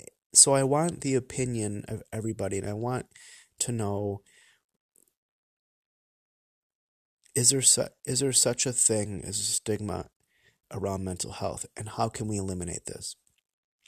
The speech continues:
So share your opinion with us. We would love to bring your voices to the table when we sit down with our local and state politicians here in the near future and down the road as well. So I thank you, everybody, for tuning into this podcast.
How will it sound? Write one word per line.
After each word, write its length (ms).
So 380
share 360
your 180
opinion 400
with 180
us. 340
We 100
would 100
love 220
to 80
bring 260
your 140
voices 420
to 100
the 100
table 420
when 100
we 60
sit 260
down 280
with 180
our 100
local 360
and 100
state 280
politicians 760
here 100
in 60
the 80
near 240
future 560
and 280
down 240
the 80
road 220
as 120
well. 300
So 180
I 40
thank 260
you, 60
everybody, 300
for 180
tuning 340
into 160
this 160
podcast. 760